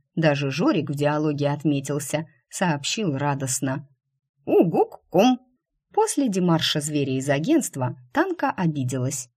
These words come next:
поэтому транспортировкой Жорика занималась я. И мне, конечно, полагалось следить, но я не рассчитала.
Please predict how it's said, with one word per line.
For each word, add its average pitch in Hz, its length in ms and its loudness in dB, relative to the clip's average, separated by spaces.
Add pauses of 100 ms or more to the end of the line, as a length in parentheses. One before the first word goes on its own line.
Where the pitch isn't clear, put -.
поэтому 156 440 2
транспортировкой 151 960 -2
Жорика 156 580 -2 (100)
занималась 147 720 2
я. 139 320 -2 (420)
И 190 140 0
мне, 185 360 6
конечно, 226 600 0
полагалось 143 600 -2
следить, 139 680 -6 (140)
но 226 300 0
я 262 300 0
не 214 180 0
рассчитала. 143 840 -4